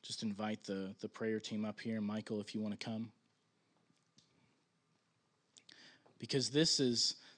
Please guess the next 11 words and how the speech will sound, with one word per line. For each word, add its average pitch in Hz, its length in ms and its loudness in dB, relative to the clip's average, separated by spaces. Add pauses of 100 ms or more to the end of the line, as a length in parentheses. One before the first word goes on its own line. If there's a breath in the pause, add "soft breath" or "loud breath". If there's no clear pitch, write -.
this 127 180 2
is 131 120 0
the 127 80 -2
type 127 260 0
of 120 60 2
message 113 420 0
that 104 160 0
deserves 104 840 -2 (580 soft breath)
an 110 100 -2
action 107 420 -2
step. 92 320 -4